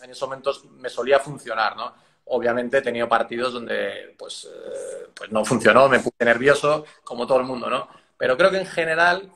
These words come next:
sí que es verdad que esos partidos apretados, mm, se me solían dar bien y, y, y lo que dices de la aceleración, pues sí es verdad, eh, siempre tuve buena aceleración. Yo quizás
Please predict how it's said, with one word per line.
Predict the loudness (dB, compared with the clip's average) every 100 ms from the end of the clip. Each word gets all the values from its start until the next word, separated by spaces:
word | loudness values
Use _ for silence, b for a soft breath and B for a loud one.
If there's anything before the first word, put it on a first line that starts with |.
| _ _
sí | _ -10
que | -6
es |
verdad | -2 -2
que | -4
esos | -10
partidos | -10 -10 -10 -10
apretados, | -8 -6 -4 -4 -4 -12 -20
mm, | -20 -20 -20 -20
se | -20 -20
me | -16
solían | -10 -8 -4
dar | -4 -4
bien | -2 -4 -4
y, |
y, | -8 -10 -12 -14 -18 -16 -16 -18 -20 -20
y | -18 -2
lo | -2
que | 0
dices | 0 6
de |
la | 6
aceleración, | 6 4 4 2 0 -2 -2 b b b b _
pues | -16 -8
sí | -4
es |
verdad, | -2 0 0 -2 -10
eh, | -10 -8 -8 -12
siempre | -10 -10
tuve | -8 -8
buena | -6 -6
aceleración. | -4 -6 -4 -8 -8
Yo | -10
quizás | 0 0 0